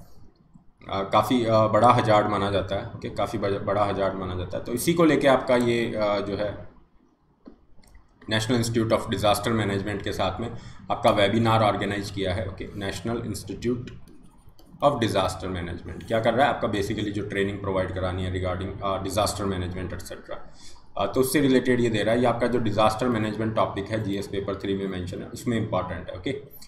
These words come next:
तो यहाँ पे आपका question बन सकता है, क्योंकि काफ़ी सारी death हो रही है इसकी वजह से, lightning की वजह से, कि thunder light इस,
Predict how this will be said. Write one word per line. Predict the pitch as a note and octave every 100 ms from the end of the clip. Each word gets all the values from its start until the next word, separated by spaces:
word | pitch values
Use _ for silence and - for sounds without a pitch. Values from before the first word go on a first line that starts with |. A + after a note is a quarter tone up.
| - -
तो | A2
यहाँ | A#2 C3+
पे | E3
आपका | D3 D3+
question | C#3+ C3+ C#3+
बन | C#3 B2
सकता | B2 A#2+ B2+
है, |
क्योंकि | B2 B2+ C3
काफ़ी | B2 A2+ B2
सारी | B2 A#2+
death | A2 G#2+ A2+
हो | G#2+
रही | G#2+
है | G#2+
इसकी | G#2+ G#2+
वजह | G2+ G2
से, | G2
lightning | G2 F#2+ F#2+ G2
की | G2
वजह | F#2 F2+
से, | F#2
कि | - -
thunder | A#2+ A2 A#2 A2+
light | G2+ G#2
इस, | G2 -